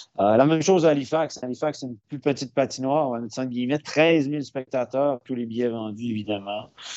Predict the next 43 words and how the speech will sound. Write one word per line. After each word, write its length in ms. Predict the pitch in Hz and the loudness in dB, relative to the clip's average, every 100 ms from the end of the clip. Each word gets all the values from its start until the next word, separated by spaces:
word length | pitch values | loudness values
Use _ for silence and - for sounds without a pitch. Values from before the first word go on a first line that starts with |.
| - - - - | -8 -6 -6 -8
Donc, 380 | - 110 110 - | 2 4 4 4
euh, 500 | 110 107 107 107 104 95 _ | 4 6 6 4 2 -2 _
bah, 160 | - - 113 | -10 -10 -8
on 160 | 113 | -6
a 120 | 123 | -2
du 80 | 135 | 0
bon 240 | 139 160 156 | 2 4 4
hockey, 220 | 147 196 | 2 -2
on 60 | |
a 100 | 190 | -2
beaucoup, 240 | 151 170 190 | -2 -4 -6
beaucoup 220 | 170 170 | -6 -4
d'engouement. 580 | 156 139 135 135 143 190 - - - _ - | -4 -4 -4 -4 -4 -6 -10 -20 -20 _ -14
Faut 80 | |
dire 180 | 123 147 123 | -6 -6 -6
qu'ici, 420 | - 156 160 143 | -6 0 2 2
c'est 160 | - 127 | 0 -6
comme 200 | 135 131 | -4 -4
en 120 | 127 | -6
Suisse, 240 | - 151 | -6 -6
il 80 | 120 | -2
fait 120 | 120 | 0
pas 160 | 113 156 | 2 2
très 240 | - 147 | 2 0
beau. 240 | 127 165 - _ _ _ _ _ _ _ _ _ - | 4 0 0 _ _ _ _ _ _ _ _ _ -4
Et, 180 | 120 117 | 0 0
euh, 240 | 110 110 | 0 -2
les 180 | 120 117 | 0 2
gens 160 | 135 | 2
sont 160 | 139 127 | 0 -2
encore 280 | 120 - 147 | -4 2 2
vraiment 280 | 127 131 135 | 2 0 2
dans 140 | 127 | 2
le 80 | 127 | 2
hockey. 260 | 123 - | -2 -2
On 80 | 139 | -6
n'est 80 | 123 | -4
pas 140 | 139 | -2
passé 360 | 135 127 - - | 0 -2 -4 -8
encore 360 | 113 107 123 110 | -8 -6 -6 -4
en 100 | 107 | -6
mode, 260 | 117 117 | -6 -4
euh, 220 | 110 104 | -2 -2